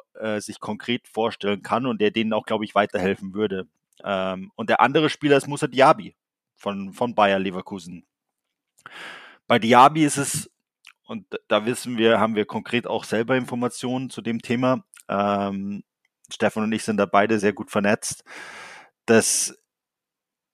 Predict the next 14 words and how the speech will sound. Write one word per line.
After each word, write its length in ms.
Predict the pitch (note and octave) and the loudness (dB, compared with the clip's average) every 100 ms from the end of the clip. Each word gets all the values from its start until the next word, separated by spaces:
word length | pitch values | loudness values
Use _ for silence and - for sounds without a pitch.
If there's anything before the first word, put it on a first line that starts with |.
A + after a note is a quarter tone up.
| _ _ _ _ | _ _ _ _
Leverkusen 840 | B2 C3 D3 - C#3 C#3+ B2+ C3 B2 - | 0 4 4 2 -2 -2 -2 -6 -6 -10
schon 300 | - A#2+ B2 | -4 -2 -2
im 120 | G#2+ | -4
Sommer 600 | A2+ A#2 B2+ B2 A#2+ - | 0 0 4 4 2 0
Angebote 720 | A2 C3+ B2+ G2+ A#2+ - A2+ | -4 2 0 0 -6 -4 -6
um 300 | A2 A#2 B2 | -6 -8 -6
die 260 | G#2+ A2+ A#2 | -4 -2 -2
lose 400 | A2+ D4 E4+ - | 0 2 4 2
Anfragen 540 | A2+ A#2+ A2+ A2 A2 | 0 -2 4 4 4
um 120 | A#2+ | -2
die 80 | A2+ | -8
siebzig 320 | - - - | -8 -12 -12
Millionen 420 | F#2+ G#2 G2+ G2 F#2+ | -8 -8 -8 -8 -6
hatte. 380 | F#2 G2 F2 | -6 -6 -10